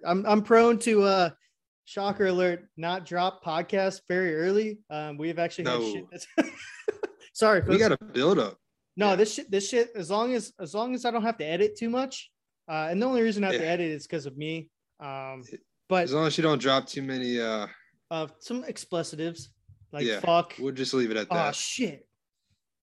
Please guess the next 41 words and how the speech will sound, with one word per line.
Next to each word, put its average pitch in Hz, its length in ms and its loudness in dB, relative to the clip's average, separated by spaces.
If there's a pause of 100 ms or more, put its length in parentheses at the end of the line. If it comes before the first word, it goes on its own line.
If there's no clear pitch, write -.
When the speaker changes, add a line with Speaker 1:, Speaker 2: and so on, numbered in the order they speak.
(200)
Speaker 2:
<laughs> - 140 -20
Speaker 1:
<laughs> - 840 0
Uh, 185 280 6
I 196 60 6
just 214 160 6
wanna 226 160 6
say, 220 240 6
uh, 185 120 4 (120)
Norm 196 280 -2
Macdonald 175 760 -4
died 170 400 0
today, 180 320 0
and 165 100 -2
I 151 120 -2
just 143 180 -8
wanted 143 240 -8
to, 143 200 0
uh, 139 260 -2 (760)
Speaker 2:
Who 151 100 -4
is 147 140 -2
that? 147 240 -4 (1040)
Speaker 1:
You 185 100 0
know 214 140 4
who 220 100 6
Norm 202 240 4
Macdonald 208 460 0
is, 226 160 -6
dude? 262 240 -4 (260)
Not, 254 320 2
not 277 160 4
a 247 60 4
shocking 240 400 2
Speaker 2:
Founder 151 300 6
Speaker 1:
thing 156 100 10
Speaker 2:
of 143 60 4
Speaker 1:
to 151 40 0
me. 151 80 4
Speaker 2:
McDonald's? 175 720 2
What? 135 300 -2
Who? 185 60 -6
Speaker 1:
Uh, 196 380 2